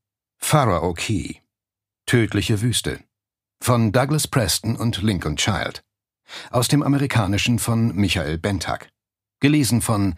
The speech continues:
Wolfgang Wagner. Ein Hörbuch des Argon Verlags. Gideon Crew saß im Wartezimmer im dreizehnten Stock von Doktor Lewis Conrad.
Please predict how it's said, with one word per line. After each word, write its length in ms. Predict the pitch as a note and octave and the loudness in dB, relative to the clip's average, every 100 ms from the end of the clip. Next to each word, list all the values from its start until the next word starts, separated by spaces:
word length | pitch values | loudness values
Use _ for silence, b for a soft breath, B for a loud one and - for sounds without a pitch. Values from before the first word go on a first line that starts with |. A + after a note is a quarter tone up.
| b b _ _ | b b _ _
Wolfgang 380 | G#2+ G2 G#2 F#2+ | -2 -2 -2 -2
Wagner. 420 | G#2+ F2 A#1+ A1 _ _ _ _ _ B - | -2 -4 -8 -12 _ _ _ _ _ B -2
Ein 200 | C3+ A#2+ | 2 4
Hörbuch 460 | A#2+ F2 A#2 - | 2 2 0 -2
des 300 | - C3+ - | -6 -6 -4
Argon 340 | A#2+ D#2+ A#1+ - | -4 -4 -10 -10
Verlags. 540 | - - - - - _ _ _ _ _ _ _ _ _ _ _ _ _ _ _ _ _ _ _ _ _ _ _ _ _ _ _ _ _ _ _ _ _ _ _ _ _ _ _ _ _ _ _ _ - | -10 -8 -6 -8 -10 _ _ _ _ _ _ _ _ _ _ _ _ _ _ _ _ _ _ _ _ _ _ _ _ _ _ _ _ _ _ _ _ _ _ _ _ _ _ _ _ _ _ _ _ -2
Gideon 400 | G#2+ C3+ C3+ C#3 | 2 4 4 2
Crew 360 | C3+ - A#2 B2 | 2 0 2 2
saß 300 | A#2+ A#2 - | 0 0 0
im 200 | C3 G#2+ | 0 0
Wartezimmer 600 | G#2+ F2 E2+ - F#2 F#2 | -2 -2 -4 -2 0 -2
im 140 | E2+ | -2
dreizehnten 680 | D#2 E2 D#2+ - F2 - - | -2 -2 -2 -2 -2 -4 -6
Stock 280 | - F2+ E2 | -4 -2 -4
von 200 | - D#2 | -2 -2
Doktor 240 | E2 F#2+ | -2 -2
Lewis 320 | E2+ F#2 E2 - | 0 0 0 -2
Conrad. 460 | G#2+ D#2+ - - | -4 -4 -8 -12